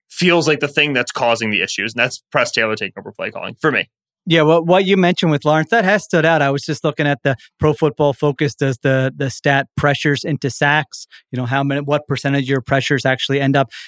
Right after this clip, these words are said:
Speaker 2: in sacks? And Lawrence, this has been, like, a strength of his. He doesn't take a lot of sacks. This year, twenty-three percent of their pressures
Speaker 1: Yeah.
Speaker 2: turn into sacks. That's the third worst mark in the N F L, behind only your boy
Speaker 1: Fields?
Speaker 2: Des-, Desmond Ridder and Sam Howell.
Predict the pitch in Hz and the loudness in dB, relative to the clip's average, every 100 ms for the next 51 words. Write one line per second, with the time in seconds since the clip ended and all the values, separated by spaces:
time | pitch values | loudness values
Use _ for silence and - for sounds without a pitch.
0 | - 135 - 143 156 - 131 135 147 151 | -2 -2 2 2 2 0 -2 2 2 0
1 | - 139 135 - 143 135 127 135 - 151 | -4 -2 -4 0 0 0 -2 -4 0 0
2 | 165 123 127 120 127 110 135 117 135 - | 0 -6 -8 -6 -6 0 0 2 0 -2
3 | - - 156 - 139 131 - 120 - 156 | -6 0 0 2 0 0 0 -2 0 -2
4 | - 160 143 - _ - 143 175 202 - | 0 2 2 -2 _ -4 2 2 2 2
5 | 175 - 147 - 151 147 135 131 - 147 | 0 2 -2 2 2 2 2 0 2 0
6 | - 131 123 - - - 151 151 143 127 | 2 2 2 0 -6 -2 2 4 2 0
7 | 131 147 143 143 - _ - 151 165 143 | -2 2 2 2 -4 _ -4 -2 -2 -2
8 | - 156 170 151 160 151 - 143 147 147 | 2 2 2 2 0 0 0 0 0 0
9 | 135 139 135 123 143 131 120 - _ 131 | 0 0 0 0 0 0 -4 -12 _ -4
10 | 127 143 139 139 135 127 117 - 127 104 | 0 0 2 2 2 0 -4 -4 -4 0
11 | 135 135 131 151 185 - 147 156 - _ | 2 4 4 4 2 2 2 2 -4 _
12 | - 143 123 139 139 151 170 160 _ _ | 0 0 2 2 2 2 2 -2 _ _
13 | 131 120 - 139 135 135 123 117 | -8 -6 -2 0 2 2 0 -2